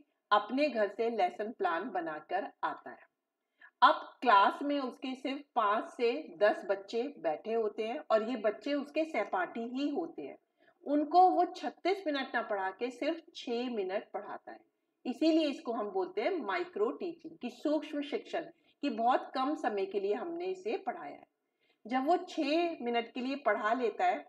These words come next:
तो जो बच्चे उसका lecture सुन रहे हैं उनको हम कहते हैं, "अब आप feedback दीजिए।" फीडबैक means कि इस बच्चे ने कैसा पढ़ाया है, इसके positive point क्या है, इसके negative points क्या है, और इसके लिए उन बच्चों को छह मिनट का time दिया जाता है।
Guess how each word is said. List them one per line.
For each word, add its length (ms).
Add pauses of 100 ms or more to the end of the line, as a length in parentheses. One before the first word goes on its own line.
(360)
तो 120
जो 360
बच्चे 500 (140)
उसका 240
lecture 380
सुन 320
रहे 140
हैं 140 (100)
उनको 300
हम 180
कहते 320
हैं, 80
"अब 120
आप 220
feedback 760
दीजिए।" 400 (480)
फीडबैक 520
means 240
कि 140
इस 180 (140)
बच्चे 400
ने 120
कैसा 360
पढ़ाया 380
है, 160 (120)
इसके 240
positive 600
point 300
क्या 120
है, 160
इसके 300
negative 560
points 320
क्या 120
है, 80 (460)
और 440
इसके 340
लिए 320 (160)
उन 180
बच्चों 340
को 160
छह 340
मिनट 280
का 180
time 420
दिया 280
जाता 340
है। 80